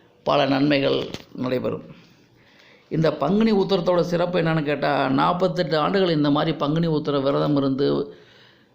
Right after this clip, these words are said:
முடிவு செய்யக்கூடிய ஒரு மனிதருடைய வாழ்நாளில் அடுத்த பிறவி என்பது தெய்வ பிறவியாக இருக்கும் என்று சொல்லப்படுகிறது.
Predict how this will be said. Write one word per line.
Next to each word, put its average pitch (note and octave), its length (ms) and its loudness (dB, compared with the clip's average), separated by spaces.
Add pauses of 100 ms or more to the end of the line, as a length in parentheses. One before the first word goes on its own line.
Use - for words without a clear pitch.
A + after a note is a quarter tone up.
முடிவு E3+ 300 2
செய்யக்கூடிய C#3+ 500 2
ஒரு C3 160 2
மனிதருடைய C#3 760 2
வாழ்நாளில் C#3 640 0
அடுத்த D#3 420 -2
பிறவி D#3 340 0
என்பது C3 420 0
தெய்வ D3+ 260 2
பிறவியாக C3+ 420 0
இருக்கும் C3 380 0
என்று A#2+ 380 -4
சொல்லப்படுகிறது. A#2+ 720 -6